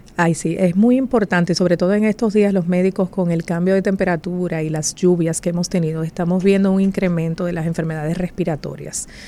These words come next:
No solamente los neumólogos, nosotros también los internistas tenemos actualmente las consultas abarrotadas de personas con síntomas respiratorios. Entonces es muy importante saber que si nos vamos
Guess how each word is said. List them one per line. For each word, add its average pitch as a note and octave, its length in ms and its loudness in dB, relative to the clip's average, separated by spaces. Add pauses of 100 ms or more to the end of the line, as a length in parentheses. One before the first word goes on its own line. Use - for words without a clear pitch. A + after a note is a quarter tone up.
(200)
No F3+ 100 4
solamente A3+ 460 6
los A3+ 160 2
neumólogos, F#3+ 600 2
nosotros F3 380 -2
también F#3+ 300 0
los F#3+ 120 -2
internistas F#3 680 0
tenemos E3 420 0
actualmente F3 540 -2
las F3 160 -2
consultas F3 440 0
abarrotadas F3 680 0
de F#3 80 -4
personas E3 560 -6 (400)
con F3 220 2
síntomas F#3+ 480 2
respiratorios. E3 760 -2
Entonces F#3 280 2
es A#3+ 60 4
muy C4+ 260 4
importante F3+ 680 0
saber E3 400 0
que F3+ 220 0
si G3+ 260 2
nos F#3+ 240 2
vamos G3+ 360 0